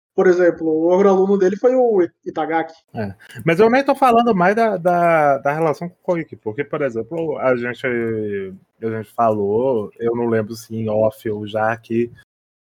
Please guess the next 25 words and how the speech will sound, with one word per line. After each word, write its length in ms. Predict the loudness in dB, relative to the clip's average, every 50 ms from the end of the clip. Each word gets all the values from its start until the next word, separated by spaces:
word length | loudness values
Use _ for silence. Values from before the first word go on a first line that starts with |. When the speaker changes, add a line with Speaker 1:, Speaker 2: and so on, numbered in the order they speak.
| _ _ _
Speaker 2:
que 800 | -2 0 0 2 2 2 2 2 2 2 2 2 2 4 4 4 2
esse 180 | 2 -2 -4 0
mangá 320 | 0 0 2 2 2 4
é 120 | 4 2 2
tipo 300 | -2 -8 -14 -16 -16 -10
Kamen 320 | -8 -6 -4 -2 -2 0
Rider. 480 | 0 2 2 2 2 0 0 -2 -2 -6 _ _ _ _ _ _ _ _ _ _ _ _ _ _ _ _ _ _ _
Speaker 1:
Sim. 340 | -4 -4 -4 -4 -6 -10 -16 _ _ -6 -4 -4 -4 -4
Speaker 2:
Não 280 | -2 0 0 0 0 -2
só 300 | -8 0 2 2 2 2 0
porque 260 | -2 -2 2 2 2
o 120 | 2 2 2
nosso 240 | 2 2 2 0 -2 _
protagonista 760 | -4 -4 -2 -2 -2 0 0 0 0 0 -4 -6 -4 -6 -6 -6
tem 420 | -4 -4 -4 -2 -2 -4 -6 -6
o, 720 | -4 -4 -4 -2 -2 -2 0 0 0 -2 -2 -4 -6 -8 -10 -14 -18 _ _ _ _ _ _ _ _ _ _ _ _ _
a 260 | -2 0 2 2 0
roupinha 720 | -2 0 0 0 0 0 -8 _ _ -8 -4 0 -2 0
dele. 480 | 2 2 2 2 2 0 -2 -4 -6 -8 _ _ _ _ _ _ _ _ _ _ _ _ _ _ _ _ _ _ _
Speaker 1:
Porque 320 | -14 -14 -14 -2 2 2 2 2 0
o 140 | -4 -6 -6 -4 -2
Takayuki 720 | -2 -2 0 2 2 2 4 4 4 2 0 2 2 4
é 140 | 4 6 4
um 280 | 4 2 0 0 0
otacão. 880 | 0 0 0 0 -2 -4 -2 -4 -2 -2 0 0 -2 -2 -4 -4 -8